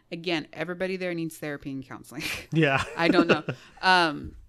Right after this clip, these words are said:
Speaker 1: you know, sort of thing. I think the true stars are the boys. I think a better show or another show, like what, kind of what reality shows do now are the spin-offs where it's, like,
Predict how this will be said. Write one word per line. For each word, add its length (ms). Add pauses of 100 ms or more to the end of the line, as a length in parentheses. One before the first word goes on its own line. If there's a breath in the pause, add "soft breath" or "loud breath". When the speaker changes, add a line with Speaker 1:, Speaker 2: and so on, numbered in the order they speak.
(540)
Speaker 1:
you 120
know, 240
sort 220
of 60
thing. 220
I 120
think 240
the 80
true 420
stars 500
are 300
the 140
boys. 480
I 120
think 380
a 80
better 340
show 480
or 120
another 360
show, 160
like 180
what, 360
kind 220
of 40
what 180
reality 280
shows 240
do 140
now 200
are 140
the 120
spin-offs 680
where 220
it's, 160
like, 260